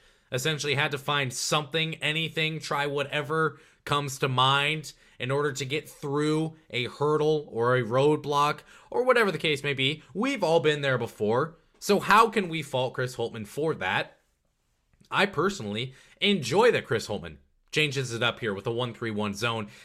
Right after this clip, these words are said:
Led to two straight turnovers. Felix Okpara gets a bucket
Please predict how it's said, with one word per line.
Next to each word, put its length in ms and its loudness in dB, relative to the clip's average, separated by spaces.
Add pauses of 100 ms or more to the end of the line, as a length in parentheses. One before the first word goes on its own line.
(160)
Led 300 0
to 60 -10
two 220 -4
straight 340 -2
turnovers. 800 2
Felix 340 -4
Okpara 520 0
gets 180 -4
a 40 0
bucket 460 -4